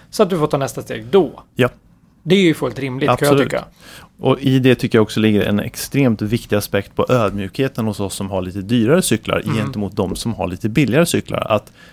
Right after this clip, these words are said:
Speaker 2: det är aldrig någonsin, någonsin okej att säga något eller dissa något eller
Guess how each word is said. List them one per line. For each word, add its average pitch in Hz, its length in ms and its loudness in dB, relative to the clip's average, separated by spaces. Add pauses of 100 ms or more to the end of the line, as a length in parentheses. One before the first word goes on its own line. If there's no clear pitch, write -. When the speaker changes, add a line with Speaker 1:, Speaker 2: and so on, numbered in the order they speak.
(120)
Speaker 2:
det 113 180 -2
är 160 60 -4 (140)
aldrig 113 540 2
någonsin, 104 680 -2 (260)
någonsin 196 880 2 (220)
okej 123 540 -4
att - 220 -2
säga 120 540 0
något 113 280 -4
eller 104 240 -4
dissa 123 380 -4
något 107 320 -4
eller 95 380 -4